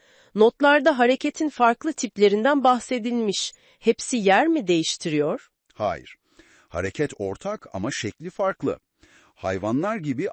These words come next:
Speaker 2: aktif olarak yer değiştirenler var. Buna aktif hareket diyoruz. Bir de bitkilerin ışığa yönelmesi gibi, hani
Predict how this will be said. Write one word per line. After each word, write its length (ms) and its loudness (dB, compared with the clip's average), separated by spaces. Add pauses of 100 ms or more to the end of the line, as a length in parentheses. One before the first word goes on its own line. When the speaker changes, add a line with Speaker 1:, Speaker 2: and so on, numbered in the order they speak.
Speaker 2:
aktif 400 -8
olarak 460 -2
yer 260 -4
değiştirenler 720 -8
var. 380 -10 (240)
Buna 360 -2
aktif 380 -10
hareket 440 -8
diyoruz. 400 -16 (680)
Bir 260 -8
de 200 0
bitkilerin 680 -6
ışığa 360 -2
yönelmesi 600 -4
gibi, 320 -8 (220)
hani 240 -10